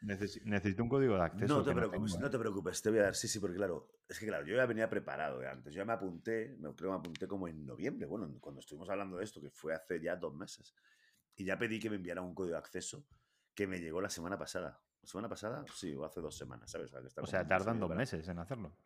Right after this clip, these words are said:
Speaker 2: Aproximadamente, ¿vale? Entonces,
Speaker 1: Ay.
Speaker 2: lo que voy a hacer es que te voy a mandar por, por, bueno, por nuestro chat interno, ¿vale? Te voy a mandar todo lo que tienes que acceder, ¿ok?
Speaker 1: Vale.
Speaker 2: Y entra, por favor, en esta web. <clears throat>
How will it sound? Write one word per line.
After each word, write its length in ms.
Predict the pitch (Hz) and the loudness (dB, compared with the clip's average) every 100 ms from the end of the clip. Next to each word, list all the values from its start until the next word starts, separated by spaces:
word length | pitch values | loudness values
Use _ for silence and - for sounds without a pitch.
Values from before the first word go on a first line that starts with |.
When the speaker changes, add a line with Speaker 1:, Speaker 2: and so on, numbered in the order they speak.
| 67 - | -8 2
Speaker 2:
Aproximadamente, 1040 | 90 95 90 - 87 82 76 67 65 67 | 2 2 -4 -4 -4 -4 -6 -8 -12 -12
¿vale? 220 | 71 110 - _ - - - | -10 -12 -14 _ -20 -16 -4
Entonces, 200 | 107 95 | -4 0
Speaker 1:
Ay. 40 | |
Speaker 2:
lo 40 | 95 | 4
que 40 | |
voy 40 | 95 | 4
a 40 | |
hacer 160 | 113 135 | 4 0
es 100 | 123 | 0
que 140 | 117 | 0
te 60 | 101 | 2
voy 40 | |
a 40 | 98 | 2
mandar 360 | 104 95 95 | 2 0 0
por, 560 | 92 82 73 71 69 67 | 0 0 0 -2 -4 -6
por, 140 | - 71 57 - | -10 -10 -10 -14
bueno, 180 | 65 | -14
por 120 | 60 65 | -14 -16
nuestro 180 | - | -16
chat 260 | - 78 73 | -8 -6 -6
interno, 440 | 71 71 92 101 | -6 -6 -6 -4
¿vale? 140 | 85 95 | -6 -4
Te 80 | 82 | -4
voy 40 | |
a 20 | 73 | -4
mandar 260 | 71 69 _ | -6 -6 _
todo 180 | 76 73 | -6 -4
lo 200 | 71 71 | -6 -8
que 40 | |
tienes 160 | 69 73 | -10 -12
que 80 | - | -14
acceder, 360 | - 62 82 - _ | -12 -6 -4 -6 _
¿ok? 140 | - 95 - _ _ _ - | -10 -10 -10 _ _ _ -12
Speaker 1:
Vale. 240 | 87 82 135 | -8 -6 -4
Speaker 2:
Y 60 | |
entra, 180 | 113 127 | -2 0
por 100 | 113 | 0
favor, 320 | 101 101 104 - | 2 4 4 0
en 100 | 90 | -6
esta 220 | 92 82 | -4 -4
web. 260 | 76 82 - - - _ _ - _ _ _ | -2 -4 -8 -18 -20 _ _ -20 _ _ _
<clears throat> 0 | _ | _